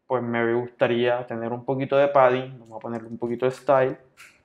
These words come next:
vamos a ponerle padding, es igual,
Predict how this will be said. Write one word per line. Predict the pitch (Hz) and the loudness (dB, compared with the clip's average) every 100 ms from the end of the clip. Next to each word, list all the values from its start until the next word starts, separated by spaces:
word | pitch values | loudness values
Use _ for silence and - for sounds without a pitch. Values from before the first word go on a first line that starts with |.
| _ _ | _ _
vamos | |
a | - | -14
ponerle | 113 113 117 | -10 -6 -4
padding, | - 123 123 123 151 185 - _ _ _ _ _ _ _ _ _ _ _ _ _ - _ | 4 4 4 0 -8 -10 -16 _ _ _ _ _ _ _ _ _ _ _ _ _ -20 _
es | _ - | _ -12
igual, | 117 117 123 135 | -6 2 2 2